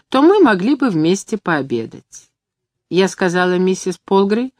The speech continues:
что собираюсь в Плимут, чтобы пройтись по магазинам. Это прозвучало вполне правдоподобно, ибо до свадьбы оставались только три недели. Я отправилась прямо в «Белый олень». Мисс Дженсен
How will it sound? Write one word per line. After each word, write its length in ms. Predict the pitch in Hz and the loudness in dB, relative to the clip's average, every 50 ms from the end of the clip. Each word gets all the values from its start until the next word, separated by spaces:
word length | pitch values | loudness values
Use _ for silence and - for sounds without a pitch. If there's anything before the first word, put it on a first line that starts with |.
| _ _ _ _ | _ _ _ _
что 200 | - - - 196 | -18 -6 -4 -4
собираюсь 600 | 175 - 202 185 180 190 190 202 202 202 208 196 | 0 0 0 2 2 2 2 2 2 0 0 -2
в 140 | - - _ _ _ | -6 -12 _ _ _
Плимут, 400 | - 233 233 214 156 135 139 - | 0 2 2 2 2 0 -4 -8
чтобы 320 | - - - 147 151 156 | -10 -8 -6 -4 -4 -4
пройтись 400 | 151 135 160 160 156 - 170 165 | -2 -2 -2 -2 -2 -2 -4 -6
по 120 | - - 170 | -4 -2 -2
магазинам. 760 | 170 170 170 180 185 190 175 156 139 123 123 127 - - - _ _ _ _ _ _ _ _ - | 0 0 0 0 -2 -2 -2 -4 -8 -10 -10 -12 -16 -18 -20 _ _ _ _ _ _ _ _ -4
Это 180 | 330 - 269 | -2 -2 0
прозвучало 600 | 220 220 190 180 185 180 170 - 190 180 165 165 | 0 0 0 2 0 0 0 0 0 0 0 -2
вполне 440 | 165 - - 170 165 160 165 170 170 | -4 -4 -4 -4 -2 0 -2 -2 -2
правдоподобно, 1000 | - 170 165 160 160 170 165 - - 202 202 196 240 208 147 135 127 123 123 - _ - - - _ | -4 -4 -6 -4 -4 -6 -6 -2 -2 -2 0 2 2 2 2 0 -4 -8 -8 -12 _ -20 -20 -14 _
ибо 280 | - 214 214 185 185 175 | 0 2 2 4 2 2
до 220 | 170 165 160 156 | 0 0 -2 -2
свадьбы 560 | 156 - - 226 269 285 254 226 233 247 240 - - | -2 -2 0 0 0 0 0 0 -2 -2 -2 -4 -4
оставались 760 | 175 175 170 - - 180 180 202 233 247 240 240 214 - | -4 -4 -4 -4 -2 -2 0 0 0 0 -2 -4 -6 -8
только 400 | - - 160 170 190 196 - 196 | -6 -4 -2 -2 -2 -2 -4 -6
три 240 | 170 - 156 160 156 | -6 -4 -4 -2 -2
недели. 640 | 156 160 160 160 156 143 139 127 117 117 - - - _ _ _ _ _ _ _ _ _ _ _ _ | -2 -2 -4 -4 -6 -6 -6 -6 -6 -8 -10 -18 -20 _ _ _ _ _ _ _ _ _ _ _ _
Я 240 | - 147 185 233 277 | -4 -2 0 0 0
отправилась 720 | 277 - _ - 220 233 240 240 240 233 233 220 208 - - | 0 -4 _ -4 -2 -2 -2 -2 -2 -4 -4 -6 -8 -10 -10
прямо 460 | - 151 156 175 202 220 226 226 220 | -6 -4 -2 0 0 0 -2 -2 -4
в 80 | 196 170 | -8 -10
«Белый 520 | 139 120 135 151 156 151 160 170 170 - - _ _ _ _ | -6 -2 -2 0 0 0 -2 -4 -4 -6 -10 _ _ _ _
олень». 480 | - 147 147 135 127 113 113 123 120 - _ _ _ _ _ _ _ _ _ _ _ _ _ _ _ _ _ _ | -6 -4 -4 -4 -6 -8 -10 -12 -16 -20 _ _ _ _ _ _ _ _ _ _ _ _ _ _ _ _ _ _
Мисс 280 | - 226 285 330 311 262 | 2 4 4 6 4 4
Дженсен 640 | 233 247 277 269 262 254 - - 262 247 240 226 | 2 0 0 0 0 -2 -4 -6 -6 -4 -4 -6